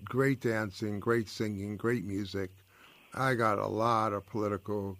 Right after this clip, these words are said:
questions, and there's all kinds of, I just wanna say there is a strong critique of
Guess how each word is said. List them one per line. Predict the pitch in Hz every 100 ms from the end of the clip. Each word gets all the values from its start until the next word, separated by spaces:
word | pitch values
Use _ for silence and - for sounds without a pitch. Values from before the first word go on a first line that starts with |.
| 95
questions, | 113 101 - 104 101 -
and | 98
there's | 98 95
all | 107 104
kinds | 113 104 92 95
of, |
I | 92
just | 101 101
wanna | 101 98
say | 92 101 98 98 104 - - - - -
there | 117 110
is | 110 95
a |
strong | - - - 117 117 110
critique | - 95 - 101 95 - -
of | 107 101